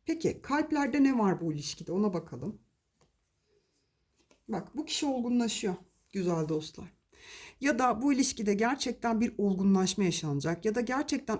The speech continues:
olgun insanlardan tavsiyeler alarak kendini yeniden şekillendirmeye çalışan birinden bahsediyoruz. Ee, bu kişi gerçekten olgunlaşmaya başlamış.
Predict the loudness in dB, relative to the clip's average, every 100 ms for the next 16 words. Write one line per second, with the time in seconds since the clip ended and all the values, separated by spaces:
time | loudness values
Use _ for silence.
0 | 0 2 6 6 6 4 4 4 4 2
1 | -2 -2 -2 0 0 0 0 2 2 0
2 | -2 0 2 2 2 4 4 4 2 2
3 | 0 0 2 4 4 4 2 0 -2 0
4 | 0 2 2 2 2 2 0 -2 -4 -6
5 | -8 -6 -8 -10 _ _ _ -20 -20 -20
6 | -20 -20 _ _ -4 0 2 2 0 -2
7 | -2 2 4 4 2 -2 -8 _ _ _
8 | _ _ _ _ _ _ -8 0 2 2
9 | 2 0 2 2 2 2 0 -2 -2 -2
10 | -2 -4 -6 -8 -10 -10